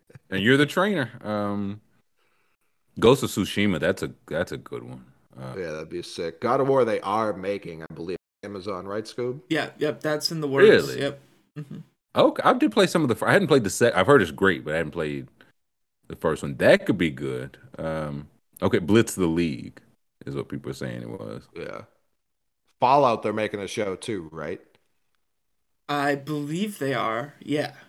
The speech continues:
Speaker 2: I think they
Speaker 3: Yeah,
Speaker 2: are.
Speaker 3: yeah.
Speaker 2: So we'll see if they can actually make it or if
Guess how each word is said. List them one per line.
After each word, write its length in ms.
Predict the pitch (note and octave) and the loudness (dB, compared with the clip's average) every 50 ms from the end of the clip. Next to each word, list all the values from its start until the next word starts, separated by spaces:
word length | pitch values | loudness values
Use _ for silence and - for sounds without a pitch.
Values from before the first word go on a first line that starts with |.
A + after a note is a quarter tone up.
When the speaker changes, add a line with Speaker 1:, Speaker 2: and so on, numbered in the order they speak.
| _ - | _ -20
Speaker 2:
I 40 | - _ - | -20 _ -10
think 200 | G#3+ - - - | -10 -10 -8 -8
they 160 | E3+ D3 D3 | -6 -4 -2
Speaker 3:
Yeah, 220 | C#3 A2+ A2 - D2 | -2 -2 -4 -6 -8
Speaker 2:
are. 100 | D2+ F2 | -10 -10
Speaker 3:
yeah. 220 | - B2+ B2+ G#2 - - _ - | -10 -10 -10 -10 -12 -16 _ -4
Speaker 2:
So 180 | - A2+ G#2+ G2 | -2 0 0 2
we'll 280 | F#2+ B2 E3 G3+ F#3 - - - - | 6 6 6 6 6 2 -10 -8 2
see 240 | - G#3 G3+ G3 | 6 8 10 10
if 160 | F3 D#3+ - - | 10 8 6 4
they 140 | E3 D#3 | 2 4
can 120 | C#3+ D3 C#3 | 4 6 6
actually 580 | C3+ D3+ D#3+ D#3 - F3 D#3+ D#3+ D#3+ D#3 D3 | 8 6 6 6 4 2 2 2 2 2 0
make 360 | D3+ B2+ B2+ D3+ D#3+ E3 E3 F3 | -2 -2 0 2 2 2 2 2
it 140 | F3+ F3+ | 2 4
or 100 | D#3 C#3 | 4 4
if 100 | B2+ A#2 | 2 2